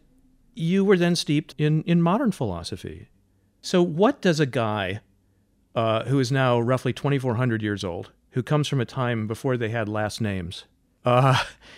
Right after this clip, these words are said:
what does he have to say to us now? Your book is, in a sense, a defense of, uh, philosophy's relevance, and to demonstrate it, you've gone all the way back to practically the beginning.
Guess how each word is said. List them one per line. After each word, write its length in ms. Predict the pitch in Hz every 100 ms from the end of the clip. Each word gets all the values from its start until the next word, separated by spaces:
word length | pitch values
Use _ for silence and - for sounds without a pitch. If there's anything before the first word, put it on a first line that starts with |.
| - -
what 220 | 131 196 220
does 160 | 180
he 120 | 190 170
have 200 | 175 -
to 100 | 143
say 220 | 156 139
to 160 | 127
us 140 | 123 -
now? 200 | 160 113
Your 140 | 117
book 260 | 120 143 139
is, 320 | 127 123 -
in 100 | 123
a 60 | 120
sense, 320 | - 139 131
a 40 |
defense 520 | 110 107 135 123 - -
of, 360 | 110 107 101
uh, 260 | 107 101 101
philosophy's 560 | - 120 120 - 107
relevance, 560 | 104 131 131 104 101 -
and 200 | 113 110
to 140 | - 120
demonstrate 580 | 113 143 180 - 120 107
it, 140 | 110
you've 120 | 113
gone 220 | 117 117
all 80 | 117
the 80 | 113
way 120 | 110
back 260 | 104 107 110
to 160 | - 104
practically 460 | 123 110 - 110
the 100 | 92
beginning. 460 | 101 101 120 -